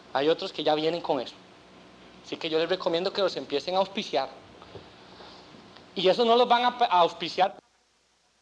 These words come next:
Esa gente necesita información concisa, clara, directa, necesita ver en ustedes el ojo del tigre. ¿Se acuerdan de Rocky?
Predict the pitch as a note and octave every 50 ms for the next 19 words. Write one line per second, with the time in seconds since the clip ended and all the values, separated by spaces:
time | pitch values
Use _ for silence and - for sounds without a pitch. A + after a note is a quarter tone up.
0 | _ _ - - - - - - - - - - - - - - - - - -
1 | - - E3+ F3+ F#3 F3+ G#3+ G3 F#3+ F#3 F3+ F3 - G#3+ G3 - G3+ F3 D3+ D3+
2 | - E3+ F3 F#3 F3+ G#3 F#3 D#3+ - - G#3 A3 A3+ A3 - A3+ - - - F#3+
3 | F#3+ G3 G#3+ A#3+ A#3+ A#3+ - - - - - - - D#3 D3+ D3 E3 G#3 A3 A3
4 | - - B3 A#3+ G#3 F3 D3+ - D3+ - - F#3 F#3 - G#3+ G#3 G#3+ G#3+ A3 A3
5 | G#3+ G3 G#3 - - G3+ G#3+ G#3 G#3 G3 E3 F3 F3+ F#3 G#3 G#3 F#3 - - F#3+
6 | G3 G3+ B3 B3+ A#3+ - - - - - - - - - G#3 - - A3+ A3 F#3+
7 | E3+ D#3 D3 D3 D#3 G#3 - - -